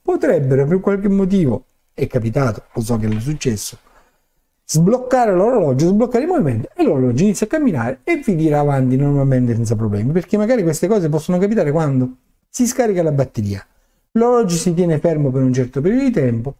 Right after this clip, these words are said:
quando lo andiamo a riprendere mettiamo la batteria sull'orologio, non riparte, non riparte perché si è bloccato o perché era sporco o perché ci sono questi perni che si sono un attimino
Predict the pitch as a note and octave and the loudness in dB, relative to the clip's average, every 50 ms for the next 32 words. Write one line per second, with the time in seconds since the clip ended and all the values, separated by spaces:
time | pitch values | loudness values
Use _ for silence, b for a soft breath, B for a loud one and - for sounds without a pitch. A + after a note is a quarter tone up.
0 | _ _ - F#4 F4 D4 A3 F3+ F3 E3+ E3+ F#3 A#3 C4 B3 F#3 F3 D3 C#3+ D3 | _ _ -4 -2 0 2 2 2 2 2 2 2 2 2 2 0 2 0 2 2
1 | E3+ G3+ A3 A3 - G#3+ G#3 G#3+ A3 A3 A3+ A3 - F#3+ E3 D3 - D3+ D3+ C#3+ | 2 0 0 0 0 0 0 0 0 0 0 -2 0 -2 -2 -2 -2 -2 -2 0
2 | C3 B2 C#3 C#3 - _ _ _ _ _ _ - - F3 F#3+ F3+ E3 D3+ C#3+ B2 | -2 -2 -4 -6 -6 _ _ _ _ _ _ -2 0 2 2 2 2 2 0 -2
3 | - A2+ G#2+ G#2 - - G#3 A#3 B3+ C4+ B3+ A#3+ G#3 F#3+ E3+ D#3 - - D#3+ D3 | -2 -2 -4 -4 -4 -2 0 2 2 2 2 2 0 0 -2 -4 -2 -4 -4 -4
4 | C#3 - _ - B2+ A#2 - _ _ _ _ _ _ _ _ _ _ _ - B3 | -4 -8 _ -6 -8 -8 -8 _ _ _ _ _ _ _ _ _ _ _ 0 0
5 | A#3+ G3+ G3 A3+ G#3+ A3 - - F#3+ E3+ C#3+ C3+ E3+ G3+ G#3+ F3+ E3+ E3+ - A#3+ | 2 2 2 0 0 -2 0 -2 0 0 0 0 0 0 0 0 -2 0 0 0
6 | B3+ A#3+ B3 - - G#3+ F3+ - - - C4 C4+ B3 A#3+ G3+ F#3+ - G3 E3+ - | 0 0 0 -2 -2 -2 -2 -2 -2 0 0 0 2 0 0 -2 -2 -4 -2 0
7 | G3+ G3 F#3 F#3 F#3+ F#3 E3 - - F#3 G3 G3 F#3 F3+ F3 F3 E3 D#3+ E3+ F#3 | 0 2 2 2 2 0 0 -2 -2 0 0 0 0 0 0 0 0 0 0 2
8 | F3+ F3 F3+ E3+ - - F#3 F#3 F#3 F3+ E3+ E3 D#3 - | 2 2 0 -2 -2 -2 0 0 2 2 2 0 -2 -6